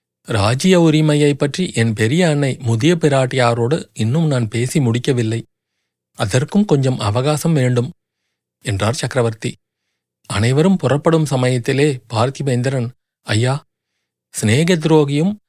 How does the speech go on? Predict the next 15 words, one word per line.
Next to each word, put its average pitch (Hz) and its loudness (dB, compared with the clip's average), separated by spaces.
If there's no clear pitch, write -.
ராஜ 110 0
துரோகியுமான 143 2
வந்தியத்தேவனை 143 0
திரும்ப 151 0
கொண்டு 131 0
வந்து 120 -2
ஒப்புவிக்கும் 139 -2
பொறுப்பை 135 0
முதன் 131 2
மந்திரி 131 0
ஒப்புக்கொண்டார். 113 0
அதை 131 -2
அவருக்கு 135 0
ஞாபகப்படுத்த 127 -2
விரும்புகிறேன். 123 -2